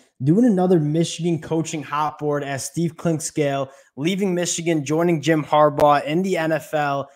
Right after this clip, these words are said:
And that leaves us talking about some defensive back coach candidates for Sherrone Moore and this Michigan Wolverines program. And I think the first conversation you have to have is, what kind of coach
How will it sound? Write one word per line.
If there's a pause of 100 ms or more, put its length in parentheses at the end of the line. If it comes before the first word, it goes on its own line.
(160)
And
that
leaves
us
talking
about
some
defensive
back
coach
candidates (240)
for
Sherrone
Moore (220)
and
this
Michigan
Wolverines
program.
And
I
think
the
first
conversation
you
have
to
have
is, (240)
what
kind
of
coach